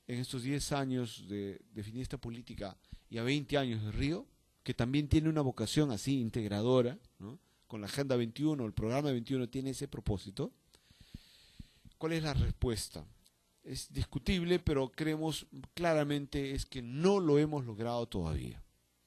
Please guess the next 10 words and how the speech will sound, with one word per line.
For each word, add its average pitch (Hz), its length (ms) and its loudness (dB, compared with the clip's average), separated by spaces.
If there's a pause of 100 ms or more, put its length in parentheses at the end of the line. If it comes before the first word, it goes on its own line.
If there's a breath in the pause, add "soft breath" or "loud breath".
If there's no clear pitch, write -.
(680 soft breath)
Hay 165 280 8 (380)
aproximaciones, 131 1120 4 (720)
hay 143 340 0 (140)
intentos, 131 1000 2 (460)
¿no?, 120 180 -8
de 131 380 -2
ar-, 107 300 -4
lograr 135 380 4
esta 151 160 4
articulación, 92 720 -4